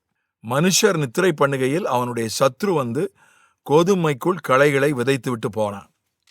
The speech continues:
இது இரண்டாவது உவமானம்.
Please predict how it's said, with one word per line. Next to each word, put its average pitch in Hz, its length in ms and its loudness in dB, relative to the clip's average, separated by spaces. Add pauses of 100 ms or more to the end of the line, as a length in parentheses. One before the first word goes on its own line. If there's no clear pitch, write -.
(420)
இது 190 580 -4 (600)
இரண்டாவது 156 460 4
உவமானம். 139 600 2